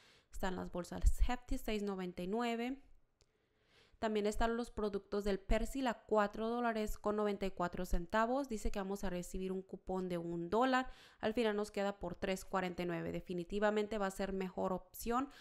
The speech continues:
hacerlo para la semana que comienza el día del domingo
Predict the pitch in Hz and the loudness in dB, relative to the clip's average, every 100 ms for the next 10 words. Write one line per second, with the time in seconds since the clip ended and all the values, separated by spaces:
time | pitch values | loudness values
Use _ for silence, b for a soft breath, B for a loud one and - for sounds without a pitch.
0 | B B 202 - 196 190 196 196 196 208 | B B 6 6 6 0 0 2 4 2
1 | - 196 190 196 214 190 180 185 - 190 | 0 0 2 2 2 2 0 -4 -6 -6
2 | 180 180 185 180 180 196 196 190 185 175 | -4 0 0 0 -2 -2 -2 -2 -2 0
3 | 185 175 175 185 180 180 185 180 185 180 | 0 0 0 -2 -4 -4 -2 0 -2 -2
4 | 175 180 185 | -2 -6 -8